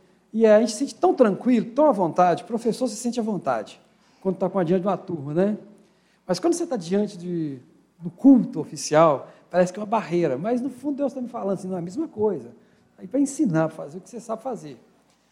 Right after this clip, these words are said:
né? Tentando aqui fazer aquilo que é o dom que Deus tem dado. Mas cada dia que passa é tão bom, porque eu gosto de olhar nos olhinhos dos irmãos, eu não gosto de olhar muito pro teto, não. Eu acho importante ver essa comunhão que nós todos temos, e é como é importante ver vocês,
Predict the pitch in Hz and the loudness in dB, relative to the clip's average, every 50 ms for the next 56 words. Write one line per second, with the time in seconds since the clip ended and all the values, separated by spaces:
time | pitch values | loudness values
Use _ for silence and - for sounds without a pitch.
0 | _ _ _ _ - 160 175 190 180 - - - - 120 123 - _ - 202 185 | _ _ _ _ -8 -6 -6 -6 -6 -8 -12 -20 -20 -20 -20 -16 _ -6 -4 -2
1 | 214 220 214 - - 247 233 240 220 196 160 185 226 220 226 - 254 254 - - | -2 -2 -2 -2 -2 -2 0 2 2 2 2 0 0 -2 -2 -2 -4 -6 -4 -2
2 | 254 247 226 185 170 208 214 208 214 185 196 208 196 202 - 214 208 170 175 170 | 0 0 0 2 2 0 0 0 -2 -2 0 -2 0 -2 -2 -2 -2 0 0 0
3 | 170 160 147 - - - _ _ _ _ _ _ _ _ _ _ _ _ _ _ | 0 -2 -4 -8 -14 -20 _ _ _ _ _ _ _ _ _ _ _ _ _ _
4 | _ _ _ _ _ _ _ _ _ - 208 226 262 294 311 277 - - - - | _ _ _ _ _ _ _ _ _ 2 4 6 6 6 6 4 2 0 0 2
5 | - 311 330 320 233 269 233 226 202 - - 247 262 262 247 233 - 277 285 269 | 2 4 4 4 2 0 0 -2 -2 2 4 4 4 4 2 2 4 4 4 6
6 | 220 190 240 262 247 - 240 220 170 170 214 233 202 - 185 170 185 208 220 202 | 6 6 4 4 4 2 -2 -2 0 2 2 2 2 2 2 4 6 6 6 4
7 | 180 180 160 160 180 170 160 147 151 135 135 180 220 233 226 185 202 202 196 185 | 2 0 0 0 -2 -4 -6 -6 -6 -4 -2 0 0 0 0 0 -2 -2 -2 -2
8 | 196 185 165 170 170 175 170 - _ 165 - - 170 170 160 160 156 170 190 208 | -4 -4 -6 -8 -12 -14 -14 -18 _ -20 -6 -4 -4 -4 -2 -4 -4 -2 -2 -2
9 | 202 180 - - _ _ _ _ _ _ _ _ - 175 170 175 175 175 - 185 | -4 -6 -10 -16 _ _ _ _ _ _ _ _ -2 2 2 2 2 2 -2 -4
10 | 170 - 180 - - - - 202 220 214 190 - - 165 131 117 - - _ _ | -4 -4 -4 -6 -6 -2 0 2 2 2 2 0 -4 -8 -10 -10 -12 -20 _ _
11 | _ _ _ _ _ 143 170 185 180 165 175 165 - - 180 175 160 156 156 165 | _ _ _ _ _ -2 0 2 2 0 -2 -6 -6 -4 -2 -2 0 0 2 2
12 | 175 180 175 160 - - 151 147 139 135 143 165 160 - - - _ - 220 214 | 4 4 2 0 -2 -6 -8 -8 -6 -6 -6 -8 -8 -8 -12 -10 _ 0 0 0
13 | 185 165 147 - - - 180 185 196 185 160 127 123 - - - - _ 180 170 | 0 -2 -8 -16 -6 -2 0 2 2 2 0 -4 -8 -12 -18 -20 -20 _ -18 -18
14 | - - 233 240 240 220 - - 202 - - - 202 214 202 - 185 156 147 190 | -12 -8 -4 -2 -2 -2 -2 -4 -6 -6 -6 -4 -4 -4 -4 -4 -6 -2 0 0
15 | 185 165 165 - - - 185 175 170 - | 0 0 -2 -6 -4 -2 -2 -2 -2 -4